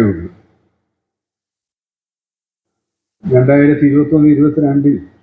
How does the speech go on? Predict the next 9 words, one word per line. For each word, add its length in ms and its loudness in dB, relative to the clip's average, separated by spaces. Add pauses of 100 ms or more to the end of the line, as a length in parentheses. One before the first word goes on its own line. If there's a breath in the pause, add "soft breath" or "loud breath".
(1700)
നൂറ്റിപ്പതിനാല് 840 2
പേർ 180 0 (100)
മരിച്ചപ്പോൾ 480 -6 (2250)
ഇരുപത്തിനാല് 720 0
ഇരുപത്തഞ്ചിൽ 600 -2
അത് 140 -8 (2000)
അറുപത്തഞ്ചായി 840 0 (120)
ചുരുക്കി 340 -4
കൊണ്ടുവരാൻ 440 2